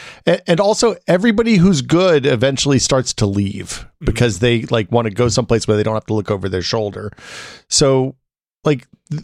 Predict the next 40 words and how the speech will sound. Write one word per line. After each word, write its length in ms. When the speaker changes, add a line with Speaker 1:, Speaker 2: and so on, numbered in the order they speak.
Speaker 1:
these 260
seem 300
like, 340
"Oh, 180
harmless, 480
we're, 120
we 200
got 200
the 60
good 180
stock 320
bump 300
layoffs," 680
but 120
there's 240
gonna 180
be 160
lasting 480
consequences 800
to 140
culture 580
and, 400
like, 320
the, 120
the, 200
the 80
product 560
that 80
comes 280
out 160
of 80
all 200
these 180
companies 520
that 180
keep 240
going 280
back 300
to 100
the 220